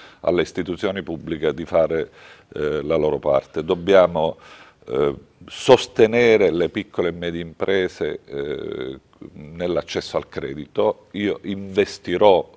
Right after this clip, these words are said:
risorse importanti, eh, per far sì che, eh, il sistema dei confidi, dei consorzi fidi, eh, l'accesso anche in sinergia con il medio credito centrale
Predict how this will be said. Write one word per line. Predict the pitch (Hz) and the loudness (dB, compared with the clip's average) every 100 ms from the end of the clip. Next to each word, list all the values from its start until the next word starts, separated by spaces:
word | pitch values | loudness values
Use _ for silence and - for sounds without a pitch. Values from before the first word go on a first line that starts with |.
| 71 | -8
risorse | 82 - 107 87 - - - 78 - - - - - - - | -4 4 8 6 4 -10 -8 -8 -10 -20 -20 -20 -20 -12 -4
importanti, | 123 104 101 - - 78 76 71 71 78 69 | -4 0 0 2 4 4 2 -12 -10 -10 -10
eh, | 69 69 67 67 - - | -10 -10 -10 -12 -14 -4
per | 90 78 80 80 78 | -2 -2 -4 -6 -6
far | - 82 76 | -8 -6 -6
sì | - 110 - | -6 -6 -6
che, | - 87 80 - - - - _ - | -6 -4 -4 -8 -20 -20 -20 _ -16
eh, | 73 | -12
il | 69 73 71 73 71 - 71 73 71 71 71 - 85 | -8 -8 -10 -12 -16 -18 -20 -16 -16 -14 -12 -12 -12
sistema | - 87 - 107 101 | -12 -6 0 0 2
dei | 87 90 82 - - | 0 0 -4 -12 -4
confidi, | 98 87 - 117 87 73 69 | -2 -2 -4 -4 -4 -6 -4
dei | 80 | -4
consorzi | 82 80 - 82 - 78 | -4 -8 -6 -8 -8 -10
fidi, | - 104 73 71 65 _ _ _ _ - | -6 -6 -6 -10 -12 _ _ _ _ -12
eh, | 67 65 64 69 69 71 71 71 67 67 62 | -10 -8 -10 -12 -12 -10 -8 -6 -6 -6 -6
l'accesso | - 69 76 85 - - 117 113 - - 95 - | -8 -2 2 2 0 4 4 4 -2 2 4 4
anche | - 101 101 92 | 4 4 2 -4
in | 92 85 | -6 -6
sinergia | - 87 85 80 95 92 | -10 -8 -8 -6 -2 -2
con | 82 87 | -2 -8
il | 87 | -8
medio | 92 90 90 | -6 -4 -4
credito | 87 87 85 82 | -4 -4 -4 -6
centrale | 80 87 85 - 101 95 80 - - - | -8 -10 -6 2 6 6 4 -4 -10 -20